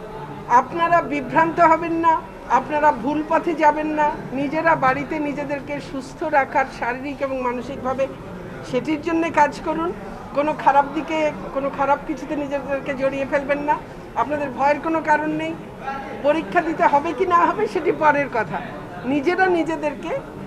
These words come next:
যতটুকু শিক্ষার সঙ্গে, নিজের পাঠ্যের, আহ, পাঠ্যক্রমের সঙ্গে জড়িত রাখা সম্ভব সেটি রাখুন, সুস্থ থাকুন। আমরা চাই আমাদের সন্তানেরা সুস্থ থাকুক। পরীক্ষা এক বছর না দিলে জীবনে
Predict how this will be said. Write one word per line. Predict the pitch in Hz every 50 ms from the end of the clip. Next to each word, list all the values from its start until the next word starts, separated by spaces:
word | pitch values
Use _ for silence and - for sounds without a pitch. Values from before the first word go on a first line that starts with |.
| - -
যতটুকু | 262 254 254 254 359 349 381 359 359 381 381
শিক্ষার | - - 349 - - - 330 302 277 -
সঙ্গে, | 320 294 285 285 285 294 294
নিজের | 277 277 269 247 294 302 294 269
পাঠ্যের, | 269 269 269 269 - - - 349 285 269
আহ, | 254 247 254 247 247 240 247 247 240 -
পাঠ্যক্রমের | 233 247 247 - 330 262 294 294 294 285 - -
সঙ্গে | 311 277 277 285
জড়িত | 254 254 269 262 254 285
রাখা | 294 285 285 277 311 302
সম্ভব | 294 - 311 294 294 311 392 403 - - - - - - - - - - -
সেটি | - 311 285 - 339 320
রাখুন, | 294 285 277 262 - - 427 392 508 - - - - - - - - -
সুস্থ | 370 415 - - - 427 370 -
থাকুন। | 277 254 - 240 220
আমরা | 233 254 269 277
চাই | - - 330 302 302 330 339
আমাদের | 320 302 285 269 262 277 - -
সন্তানেরা | 277 262 254 233 269 254 262 262 269 269
সুস্থ | 254 - - 370 - - 330
থাকুক। | 302 214 240 202 175 - 175 - - - - - - - - - - - - -
পরীক্ষা | 277 311 330 359 330 - - 370 359 330
এক | 311 285 277
বছর | 311 320 302 - 349
না | 320 311 302 285 285 302
দিলে | 294 311 330 349 349 330 294 277 262 - - - - - - 180
জীবনে | 202 277 269 320 320 320 320 320